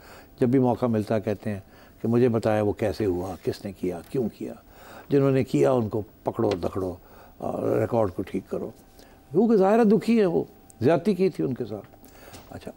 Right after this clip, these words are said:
तो उसके बाद फिर दो हज़ार अठारह की इलेक्शन हुई और वहाँ भी ज़्यादती की, वो जीती हुई इलेक्शन थी नून लीग की, इन्होंने खान साहब को जिता दिया।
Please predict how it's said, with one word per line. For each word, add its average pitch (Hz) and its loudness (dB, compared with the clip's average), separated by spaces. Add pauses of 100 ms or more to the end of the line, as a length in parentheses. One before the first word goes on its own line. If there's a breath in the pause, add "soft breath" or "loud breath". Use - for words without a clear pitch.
तो - 2
उसके - 0
बाद 233 4
फिर 208 8 (640 loud breath)
दो 170 6
हज़ार 185 6
अठारह 156 2
की 165 2
इलेक्शन 175 4
हुई 180 4 (600 loud breath)
और 147 4
वहाँ 92 2
भी 175 4
ज़्यादती 185 0
की, 190 2
वो 165 4
जीती 143 2
हुई 170 2
इलेक्शन 170 -2
थी - -2
नून 147 -4
लीग 90 -4 (100)
की, - -8 (420 loud breath)
इन्होंने 117 2 (380 loud breath)
खान 90 -4
साहब 110 -2
को 147 0
जिता 156 0
दिया। 147 -2